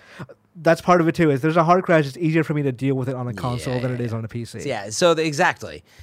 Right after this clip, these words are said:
Speaker 1: It's stuff
Speaker 2: Um,
Speaker 1: like
Speaker 2: and
Speaker 1: that.
Speaker 2: I think that's fair. You know, there's still some, like, you gotta start up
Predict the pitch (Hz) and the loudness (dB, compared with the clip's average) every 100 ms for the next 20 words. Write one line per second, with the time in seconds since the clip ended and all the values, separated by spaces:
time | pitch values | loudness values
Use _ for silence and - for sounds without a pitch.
0 | - 160 262 226 180 165 143 170 175 202 | -12 0 4 4 6 4 4 2 2 2
1 | 196 - 254 151 85 85 - 113 110 107 | 0 2 2 2 -2 -10 -14 -8 -4 -2
2 | 107 104 - 131 123 135 117 110 117 113 | -2 -4 -2 -2 -2 -6 -6 -4 -4 -4
3 | 110 - 113 117 110 101 | -6 -4 -2 0 -2 -6